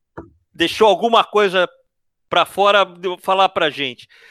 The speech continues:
Eh, existe alguma ferramenta, alguma, alguma coisa que pode me aux-, auxiliar no quanto eu tô, eh, fazendo de forma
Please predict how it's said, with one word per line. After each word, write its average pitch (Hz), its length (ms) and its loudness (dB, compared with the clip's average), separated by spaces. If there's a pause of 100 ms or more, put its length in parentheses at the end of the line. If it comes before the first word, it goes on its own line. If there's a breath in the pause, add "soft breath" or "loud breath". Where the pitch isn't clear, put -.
(200 soft breath)
Eh, 320 260 2
existe 285 340 -4
alguma 320 400 -2
ferramenta, 190 680 -4
alguma, 226 460 0
alguma 190 400 -2
coisa 226 260 -2
que 202 80 -12
pode 208 320 -4
me 185 140 -6
aux-, - 260 -6
auxiliar 170 720 -2 (280 soft breath)
no 208 160 -12
quanto 277 380 -2
eu 214 100 -2
tô, 226 320 2 (320)
eh, 175 280 4
fazendo 180 840 0
de 156 120 -8
forma 170 720 0